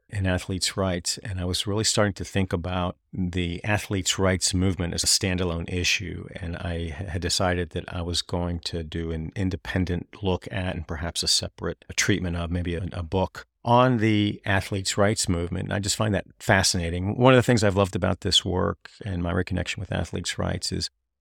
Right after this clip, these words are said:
getting a much better understanding of the history of college sports. And I think that athletes' rights advocacy is an important piece of that now.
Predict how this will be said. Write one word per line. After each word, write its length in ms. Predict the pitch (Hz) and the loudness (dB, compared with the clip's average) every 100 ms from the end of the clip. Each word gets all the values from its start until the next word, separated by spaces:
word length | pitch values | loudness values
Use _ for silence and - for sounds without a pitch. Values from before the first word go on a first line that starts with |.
| _ - | _ 4
getting 180 | 127 | 6
a 40 | 131 | 6
much 260 | 107 - | 6 4
better 200 | - 104 | 4 4
understanding 600 | 101 95 - 92 90 90 | 4 4 2 2 2 2
of 80 | 82 | 0
the 80 | 90 | -4
history 640 | - 131 - - 90 98 - _ _ _ - | -2 0 0 0 -2 -4 -8 _ _ _ -4
of 400 | 92 90 - - | -2 -2 -4 -6
college 320 | - 90 87 | 0 2 4
sports. 500 | - - 92 85 - | 2 2 2 2 0
And 180 | - 90 | -2 -2
I 60 | 85 | -4
think 360 | - 104 - | -2 -2 -2
that 200 | 98 92 - - | -2 -2 -2 -2
athletes' 480 | 98 95 98 90 98 | -2 0 -2 -2 0
rights 240 | 90 - | 0 -2
advocacy 580 | 98 90 87 90 - 87 | -2 -2 -2 -2 -2 -2
is 140 | 87 | -2
an 80 | - | -2
important 480 | 82 - - 101 92 | -4 -4 -2 -2 -2
piece 300 | - 123 - | -2 2 4
of 100 | 104 | 4
that 240 | 87 87 | 2 0
now. 360 | 95 90 95 104 | -2 -4 -4 -8